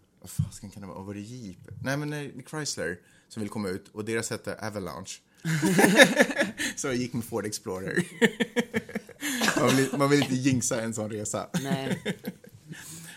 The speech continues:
Speaker 1: Ja, vilket fall som helst.
Speaker 2: Ja, ja. Fine. Ja, okej, vi kanske ska släppa det här. Men kan vi tala mer om
Speaker 1: Vadå,
Speaker 2: det?
Speaker 1: hade jag rätt, eller? Eller vad menar du?
Speaker 2: Aldrig i livet, Magnus.
Speaker 1: Men vad, varför, vadå?
Speaker 2: Alltså, jag tycker bara
Speaker 1: Bra.
Speaker 2: att det är dumt.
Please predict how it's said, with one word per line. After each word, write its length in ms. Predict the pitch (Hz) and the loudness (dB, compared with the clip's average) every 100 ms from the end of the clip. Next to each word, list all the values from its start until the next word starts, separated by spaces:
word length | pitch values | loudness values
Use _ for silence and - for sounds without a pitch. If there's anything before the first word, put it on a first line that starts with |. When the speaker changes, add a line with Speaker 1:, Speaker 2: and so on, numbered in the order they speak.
| - | -8
Speaker 1:
Ja, 140 | - | -6
vilket 160 | 104 101 | -6 -6
fall 80 | 90 | -6
som 80 | - | -2
helst. 160 | 190 151 | 0 0
Speaker 2:
Ja, 160 | 135 139 - _ _ _ - - - - | -2 -6 -16 _ _ _ -20 -20 -18 -12
ja. 100 | 143 | -10
Fine. 160 | 135 - | -10 -16
Ja, 140 | - 135 53 - 87 | -10 -10 -12 -20 -20
okej, 160 | - 139 | -14 -10
vi 60 | |
kanske 260 | 185 165 147 | -8 -8 -8
ska 100 | - | -8
släppa 240 | 139 - | -10 -10
det 60 | 143 | -12
här. 160 | 139 139 _ _ _ _ _ _ - | -12 -16 _ _ _ _ _ _ -10
Men 140 | 240 | -6
kan 100 | 247 254 | -6 -6
vi 40 | |
tala 160 | 262 262 | -6 -4
mer 140 | 262 | -2
om 60 | - | 2
Speaker 1:
Vadå, 120 | 165 | 4
Speaker 2:
det? 40 | 139 | 4
Speaker 1:
hade 120 | 135 | 2
jag 100 | - | 0
rätt, 180 | - 104 | -2 -6
eller? 220 | 90 98 - | -8 -10 -6
Eller 140 | 165 | -4
vad 140 | 160 | -2
menar 160 | 156 160 123 | -2 -2 -2
du? 60 | |
Speaker 2:
Aldrig 240 | - 190 202 | -4 -6 -6
i 20 | |
livet, 220 | 196 160 | -6 -6
Magnus. 320 | 147 135 131 | -10 -12 -6
Speaker 1:
Men 140 | 156 160 | -2 0
vad, 240 | 170 156 | 2 2
varför, 380 | 139 147 160 139 - | -2 -4 -2 -4 -4
vadå? 180 | 151 120 | -8 -8
Speaker 2:
Alltså, 200 | - - | -8 -4
jag 80 | 247 | -4
tycker 200 | 269 269 | -4 -6
bara 140 | 240 214 | -4 0
Speaker 1:
Bra. 120 | 180 - - - | -2 -2 -12 -8
Speaker 2:
att 160 | 196 190 | -6 -6
det 240 | 185 190 175 | -4 -4 -4
är 40 | |
dumt. 380 | 156 202 190 | -4 -4 -4